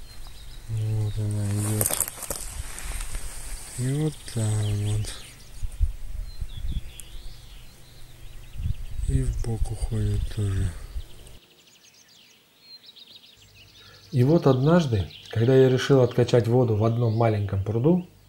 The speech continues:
видимо, падение воды в норах и посторонний шум от насоса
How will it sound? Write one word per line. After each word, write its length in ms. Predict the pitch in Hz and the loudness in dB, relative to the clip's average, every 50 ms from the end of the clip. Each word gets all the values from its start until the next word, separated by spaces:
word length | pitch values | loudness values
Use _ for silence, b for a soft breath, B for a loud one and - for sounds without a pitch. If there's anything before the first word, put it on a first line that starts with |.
| _ _ - _ _ - - - - - - | _ _ -20 _ _ -20 -20 -20 -20 -2 6
видимо, 340 | 120 143 165 151 147 139 127 | 8 8 8 10 8 6 4
падение 480 | - 131 131 131 139 131 127 120 117 | 4 2 4 4 4 6 6 6 6
воды 280 | 110 113 120 127 139 135 | 6 6 4 4 4 4
в 100 | 117 113 | 4 4
норах 400 | 127 156 180 175 156 - - - - | 6 6 6 6 6 4 2 -2 -6
и 140 | 170 131 107 | -4 -4 -2
посторонний 600 | 107 156 - - - 127 127 123 117 117 113 110 | 0 -2 -2 0 0 2 4 4 4 2 0 0
шум 240 | - - 180 190 180 | 0 0 2 4 4
от 100 | 156 147 | 4 2
насоса 500 | 139 127 117 - - 110 101 - 95 92 | 0 -2 0 0 0 0 0 -2 -6 -6